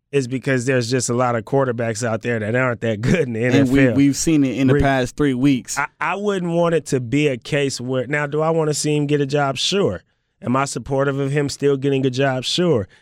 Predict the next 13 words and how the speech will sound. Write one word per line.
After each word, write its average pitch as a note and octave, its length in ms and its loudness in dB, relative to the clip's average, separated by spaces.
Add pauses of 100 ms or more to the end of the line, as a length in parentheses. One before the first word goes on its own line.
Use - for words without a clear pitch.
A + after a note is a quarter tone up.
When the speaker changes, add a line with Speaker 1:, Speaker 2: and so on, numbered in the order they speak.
(100)
Speaker 1:
Does B2 180 0
he E3+ 120 0
wanna D#3+ 280 2
get D#3+ 180 -2
a D#3+ 40 0
job? D#3+ 300 0
I'm D#3 140 -4
quite E3 320 -2
sure E3+ 260 0
he E3+ 140 0
does. D#3+ 460 0 (140)
Speaker 2:
Right. A#2 380 0
Speaker 1:
But, D3+ 360 0